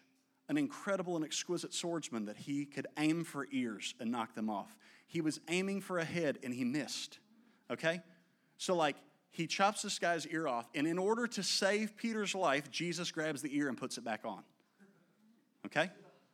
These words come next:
That's what happens in this moment. So, like, he's praying for these guys. I pray for the fruit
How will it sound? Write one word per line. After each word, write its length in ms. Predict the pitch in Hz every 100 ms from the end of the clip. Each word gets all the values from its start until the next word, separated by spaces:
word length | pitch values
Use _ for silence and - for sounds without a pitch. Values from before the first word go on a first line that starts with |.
| _
That's 180 | 135 -
what 100 | 170
happens 360 | 175 165 151 151
in 120 | 170
this 180 | 165 180
moment. 280 | 156 113 - - -
So, 160 | - 180
like, 180 | 151 - - -
he's 280 | - 233 240
praying 460 | 240 247 233 214 190
for 180 | 185 180
these 240 | 190 165
guys. 460 | 175 131 98 - - - _ _ _ _ _ _ _ _ _ _ 170
I 60 |
pray 300 | 165 220 226
for 120 | 214
the 140 | 170 143
fruit 560 | - - 240 240 240